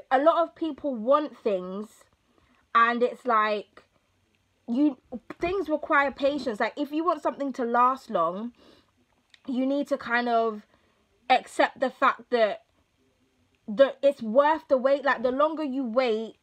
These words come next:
the, the more stable the results, I would say. And so I just feel like there's an energy of, like, impatience. Like, there's somebody,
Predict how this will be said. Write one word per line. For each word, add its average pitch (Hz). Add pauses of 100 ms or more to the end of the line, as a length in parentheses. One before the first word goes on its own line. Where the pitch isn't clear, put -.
the, 214 (640)
the 220
more 294
stable 285
the 233
results, 214
I 202
would 185
say. 175 (580)
And 240
so 262
I 247
just 277
feel 302
like 277
there's 254
an 254
energy 277
of, 254
like, 240
impatience. 240
Like, 196
there's 226
somebody, 262